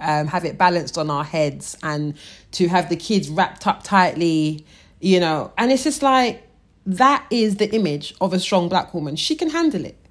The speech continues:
She can take it. But it's bleeding into parts of your life where you shouldn't have to carry an extra burden. Once I said, um, in my place of work, this was a couple years ago,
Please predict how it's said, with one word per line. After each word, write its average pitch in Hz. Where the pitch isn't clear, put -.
She -
can 285
take 262
it. -
But -
it's 220
bleeding 269
into 220
parts 233
of 196
your 202
life 185
where 190
you 190
shouldn't 247
have -
to 214
carry 170
an 202
extra -
burden. 196
Once 269
I 202
said, 202
um, 175
in 190
my 170
place 175
of 156
work, 165
this 190
was 170
a 170
couple 156
years 160
ago, 151